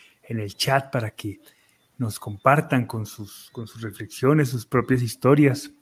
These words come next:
sus pensamientos sobre este tema. Y me, porque es que me parecía curioso, eh, al principio cuando, cuando hicimos la presentación de cada uno, eh, pues,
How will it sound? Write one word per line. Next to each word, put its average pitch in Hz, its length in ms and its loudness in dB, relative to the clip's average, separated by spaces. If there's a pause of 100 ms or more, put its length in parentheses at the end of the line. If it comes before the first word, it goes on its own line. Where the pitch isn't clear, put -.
sus - 300 -20
pensamientos 113 880 -2
sobre 107 240 -10
este - 180 -20
tema. 98 360 -12 (960)
Y 165 100 8
me, 214 140 6
porque 170 200 4
es - 60 0
que 214 60 6
me 208 100 8
parecía 151 380 6
curioso, 180 500 4 (160)
eh, - 260 -8
al 135 260 -6
principio 147 560 0
cuando, 117 540 0 (280)
cuando 110 300 -6
hicimos 143 560 -4
la 143 100 0
presentación 123 720 -4
de 139 120 -2
cada 139 260 2
uno, 127 420 0
eh, 117 460 -4 (680)
pues, - 240 -14